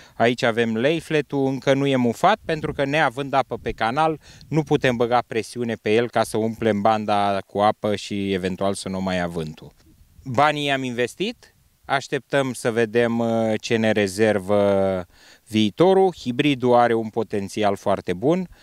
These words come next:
plecăm de la o medie peste doisprezece, cincisprezece tone pe hectar ca și potențial, dar de aici apar, uh, uh, variabilele. Când vine apa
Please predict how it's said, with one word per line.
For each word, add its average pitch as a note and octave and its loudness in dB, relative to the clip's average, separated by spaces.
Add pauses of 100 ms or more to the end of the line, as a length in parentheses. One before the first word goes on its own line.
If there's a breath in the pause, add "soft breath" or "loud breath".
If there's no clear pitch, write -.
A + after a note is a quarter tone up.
(240 loud breath)
plecăm A#2 0
de A2 2
la A2 4
o G#2+ 4
medie G2+ -2
peste G2+ 0
doisprezece, G2+ 0
cincisprezece A2 -4
tone G2 -2
pe G#2 -2
hectar G2+ 0
ca G2+ -4
și A#2+ -8
potențial, G#2 -2 (400 loud breath)
dar F3+ 2
de D#3+ -4
aici F3 -6
apar, D3+ 0
uh, C#3 -2 (280)
uh, A#2 0
variabilele. A2 -4 (760 soft breath)
Când G#2 0
vine C#3+ 0
apa D#3+ 0